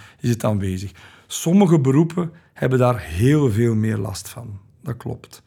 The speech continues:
Maar ook bedrijven, bedoel, de accountants, de juristen. Ehm, het helpt hen om repetitieve taken en ook data gathering. Want we leven in een maatschappij met een overdonderende informatietoestroom.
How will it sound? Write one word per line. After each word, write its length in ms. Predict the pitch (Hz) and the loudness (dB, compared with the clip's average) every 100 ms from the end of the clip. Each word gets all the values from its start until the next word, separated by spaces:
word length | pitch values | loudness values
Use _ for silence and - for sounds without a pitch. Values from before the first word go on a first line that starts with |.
| _ _ _ _ _ - | _ _ _ _ _ -2
Maar 160 | 117 | 4
ook 200 | 151 160 | 4 4
bedrijven, 720 | 123 107 113 156 160 117 - | 2 2 2 2 2 0 -2
bedoel, 280 | 110 113 - | -2 -2 -2
de 120 | 120 | -2
accountants, 840 | 110 139 165 160 110 101 - - _ _ _ _ | -2 0 0 0 -4 -4 -6 -12 _ _ _ _
de 140 | - | 2
juristen. 560 | 127 123 156 165 - 107 - _ _ _ _ _ - | 4 4 2 -4 -8 -10 -10 _ _ _ _ _ -10
Ehm, 280 | - 120 117 | -4 -2 -2
het 260 | - 110 - | -4 -6 -2
helpt 360 | 135 214 220 | 0 0 -2
hen 320 | 185 208 233 - | -2 0 -2 -2
om 300 | - 127 123 | 0 0 2
repetitieve 720 | 113 185 - - - 131 110 | 2 0 -2 -8 -8 -6 -6
taken 400 | - 143 196 - | -6 -4 -4 -4
en 180 | - 135 | -2 0
ook 240 | 143 113 | 0 0
data 380 | 101 160 208 117 | 0 0 0 -4
gathering. 460 | 101 104 110 110 135 | -4 -6 -8 -10 -6
Want 180 | 139 127 | -6 0
we 80 | |
leven 320 | 120 143 214 185 | 2 4 4 4
in 120 | 160 | 4
een 100 | 139 | 4
maatschappij 640 | 131 123 - 110 160 170 | 2 -2 -6 -4 -2 2
met 140 | 151 139 | 2 2
een 160 | 135 | 2
overdonderende 1300 | 170 160 123 139 120 107 190 214 196 190 185 175 175 - - _ | 0 0 0 -4 -2 0 4 4 4 4 4 2 -2 -8 -20 _
informatietoestroom. 1500 | 151 139 151 120 117 139 127 127 - 120 - - 117 113 104 | -2 0 0 2 2 0 -2 -6 -6 -8 -8 -8 -6 -6 -8